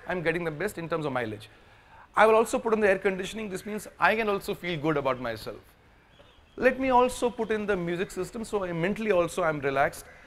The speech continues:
So whatever best he can do in the car, he's doing, driving at an off speed, which will give him the maximum mileage. Being in a state where he'll be fresh, the air conditioning on. Listening to music, so he's also humming the song, and he's mentally also charged up.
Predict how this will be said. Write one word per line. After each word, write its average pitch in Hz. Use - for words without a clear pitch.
So 220
whatever 214
best 254
he 247
can 220
do 233
in 208
the 190
car, 196
he's 170
doing, 180
driving 185
at 165
an 160
off 147
speed, 190
which 156
will 165
give 156
him 147
the 156
maximum 143
mileage. 160
Being 220
in 202
a 196
state 208
where 185
he'll 185
be 170
fresh, 175
the 156
air 139
conditioning 160
on. 170
Listening 226
to 233
music, 214
so 220
he's 196
also 190
humming 185
the 185
song, 185
and 175
he's 165
mentally 160
also 175
charged 147
up. 190